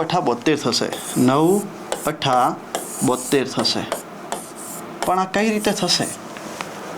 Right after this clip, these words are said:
હે ને? આવા પણ પ્રશ્નો, તમે નંબરોને જુઓ, એમાંથી તમને કંઈક ને કંઈક મસ્ત મસ્ત દેખાશે. શું દેખાય છે જુઓ, આઠમાંથી સાહેબ મેં એક ઓછું કર્યું ને, એટલે સાત આવ્યા, અને નવમાંથી સાત ઓછા કરું ને,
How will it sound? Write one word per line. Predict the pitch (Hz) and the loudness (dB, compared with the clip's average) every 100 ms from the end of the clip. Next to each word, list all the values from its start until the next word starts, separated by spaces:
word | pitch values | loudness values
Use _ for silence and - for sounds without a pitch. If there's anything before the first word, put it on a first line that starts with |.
| - - - | -10 -6 0
હે | 226 | 2
ને? | - 139 | 4 4
આવા | 180 185 | 4 4
પણ | 190 | 2
પ્રશ્નો, | 160 - 156 | 2 2 2
તમે | 185 202 | 2 4
નંબરોને | 151 165 196 208 214 131 | 6 6 6 6 6 6
જુઓ, | 139 147 117 | 8 8 8
એમાંથી | 156 170 180 | 6 2 2
તમને | 170 180 156 | 4 4 4
કંઈક | 139 170 | 4 4
ને | |
કંઈક | 170 156 - - - | 2 2 -2 -8 0
મસ્ત | 147 160 175 | 2 4 2
મસ્ત | 170 165 160 127 | 2 2 2 4
દેખાશે. | 127 147 147 101 - | 4 4 4 2 4
શું | 180 | 4
દેખાય | 147 135 127 | 4 4 4
છે | 123 107 | 2 2
જુઓ, | - - - - - - - - 175 | 0 -4 -8 -4 0 0 0 2 2
આઠમાંથી | 226 220 220 233 226 | 4 4 6 6 6
સાહેબ | 220 208 | 4 4
મેં | 214 202 | 6 6
એક | 214 | 6
ઓછું | 311 156 226 214 | 6 6 6 6
કર્યું | 233 285 127 | 8 6 6
ને, | 117 | 2
એટલે | - 190 | 2 2
સાત | - 131 147 107 | 2 2 4 4
આવ્યા, | 98 - - - - - - - - - - | 4 0 -4 -10 -12 -10 -8 -6 -2 -2 2
અને | 170 170 | 4 6
નવમાંથી | 131 175 208 214 214 220 - | 6 6 6 6 4 4 4
સાત | 151 196 220 | 4 4 2
ઓછા | 220 240 | 4 4
કરું | 240 285 320 | 4 6 6
ને, | 113 | 4